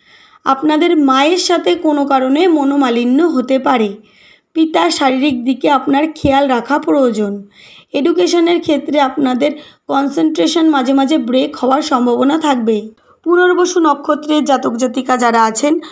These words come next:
গুপ্ত শত্রুর দ্বারা ক্ষতি হওয়ার সম্ভাবনা আছে, সতর্ক থাকবেন। পুষ্যা নক্ষত্রের জাতক জাতিকা যারা আছেন, যারা দীর্ঘদিন ধরে আইন আদালত নিয়ে সমস্যায় আছেন, আপনারা আইন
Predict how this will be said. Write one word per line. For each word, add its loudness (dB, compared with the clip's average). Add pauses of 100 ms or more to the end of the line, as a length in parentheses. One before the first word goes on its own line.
(280)
গুপ্ত -10
শত্রুর -2
দ্বারা 2 (380)
ক্ষতি -4
হওয়ার 2
সম্ভাবনা 0 (100)
আছে, -4 (100)
সতর্ক -2 (160)
থাকবেন। 0 (600)
পুষ্যা 0
নক্ষত্রের 0
জাতক -2
জাতিকা 0
যারা 2
আছেন, 0 (460)
যারা 2
দীর্ঘদিন 0
ধরে 2 (120)
আইন 0 (100)
আদালত 2 (100)
নিয়ে 0 (480)
সমস্যায় 0 (100)
আছেন, -2 (160)
আপনারা 0 (160)
আইন -2